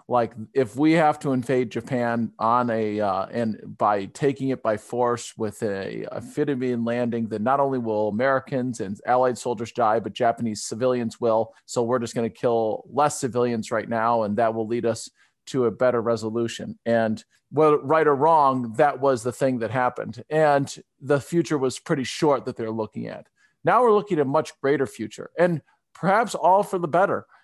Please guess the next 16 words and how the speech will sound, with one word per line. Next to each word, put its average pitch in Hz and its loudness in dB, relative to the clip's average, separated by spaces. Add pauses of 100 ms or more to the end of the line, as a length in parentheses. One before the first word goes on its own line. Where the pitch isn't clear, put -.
(180)
And 151 4 (200)
wiser 175 4
people 170 -4
than 143 2
you 165 0
or 160 4
I 160 4
are 123 0
making 143 -2
these 135 -6
decisions, 135 -4
but 127 0 (260)
it's - -2
just 170 -4
so 202 2
interesting 147 -4